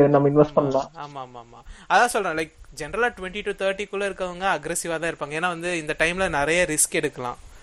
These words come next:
Speaker 2: ஃபேமிலின்னு ஒண்ணு, லைக், எப்படி சொல்லலாம், ஃபேமிலின்னு ஒண்ணு இருக்கும், but it's not உன்னை நம்பி யாரும் இருக்கிற மாதிரி எல்லாம் இருக்காது.
Speaker 1: ஆ, டிபெண்ட் பண்ணி, on, டிபெண்டன்ட் யாரும் இருக்க
Speaker 2: டிபெண்டன்சி
Speaker 1: மாட்டாங்க.
Speaker 2: அவ்வளோ இருக்காது.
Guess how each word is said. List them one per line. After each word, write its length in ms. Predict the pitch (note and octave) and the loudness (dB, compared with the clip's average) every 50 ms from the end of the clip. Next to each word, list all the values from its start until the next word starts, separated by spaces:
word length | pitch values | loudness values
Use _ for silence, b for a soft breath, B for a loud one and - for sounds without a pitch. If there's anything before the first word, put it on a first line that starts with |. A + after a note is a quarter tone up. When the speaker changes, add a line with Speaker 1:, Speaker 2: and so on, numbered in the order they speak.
| b b b - - | b b b -2 2
Speaker 2:
ஃபேமிலின்னு 560 | E3 D3+ D#3 E3 E3+ E3 E3+ E3+ E3 D#3+ D3+ | 4 4 4 2 0 -2 -4 -4 -4 -4 -4
ஒண்ணு, 140 | C#3+ C#3+ C#3 C3+ C3+ | -4 -4 -4 -4 0
லைக், 200 | C3 C#3 C#3+ - - - - - - - - - | 0 0 -2 -2 -6 -12 -12 -18 -20 -20 -10 -6
எப்படி 180 | D3+ C#3+ C#3+ | -4 -4 -4
சொல்லலாம், 260 | E3 F3 E3 C#3+ C3 - | -2 -2 -2 -2 -2 -2
ஃபேமிலின்னு 240 | - C#3 C3+ C#3+ D#3+ | 0 0 0 0 -2
ஒண்ணு 240 | F3 F#3+ G3 F#3 E3+ | -4 -4 -4 -4 -2
இருக்கும், 240 | E3 D#3+ F3 G#3 F#3+ | -4 -4 -4 -2 -2
but 100 | F#3 - - | -2 -2 -2
it's 240 | D3 C#3+ - - E3 | -4 -2 -2 -2 0
not 180 | D#3+ D#3+ E3+ D#3+ - B B B B B B B - | 2 2 0 0 -2 B B B B B B B -2
உன்னை 200 | D#3+ D#3+ E3 D#3+ | 0 2 4 4
நம்பி 240 | E3 D#3+ E3 E3 | 2 2 2 4
யாரும் 240 | E3+ D#3+ D#3 D#3 D#3+ | 6 6 6 6 4
இருக்கிற 260 | D#3 D3 - D3+ D3+ | 2 0 -2 -4 -6
மாதிரி 200 | C#3+ C#3+ C#3+ C#3 | -6 -6 -6 -8
எல்லாம் 160 | C#3 C3+ C#3+ C#3 | -6 -6 -8 -8
இருக்காது. 300 | C3+ - - A#2+ - E3 | -10 -10 -6 2 4 8
Speaker 1:
ஆ, 40 | |
டிபெண்ட் 300 | D3+ D3+ E3+ - A#3 A#3 | 8 8 8 10 10 10
பண்ணி, 240 | - G3 E3 D3 D3 - | 10 8 6 4 4 4
on, 380 | D3 C#3+ D3 D3+ D#3 D#3 - - - - - - - - - - - G#3+ D3+ | 4 6 6 6 6 4 -2 -8 -14 -18 -18 -20 -20 -20 -20 -18 -8 0 2
டிபெண்டன்ட் 380 | D3 D3+ G#3 G#3+ G#3+ G3+ F3+ | 4 8 8 10 10 10 10
யாரும் 200 | D#3 D3 D3+ D3+ | 10 10 10 10
இருக்க 160 | D3 C#3+ C#3 C3+ | 8 8 4 4
Speaker 2:
டிபெண்டன்சி 180 | A#2+ B2 B2 | 2 2 2
Speaker 1:
மாட்டாங்க. 180 | A#2+ F#3 F3 D#3 | 2 0 0 -2
Speaker 2:
அவ்வளோ 280 | D3+ D#3+ F3+ G3+ G3 | -6 -8 -6 -4 -4
இருக்காது. 420 | F#3+ E3+ D3+ - D3+ C3 B2 - | -4 -6 -8 -10 -12 -12 -12 -14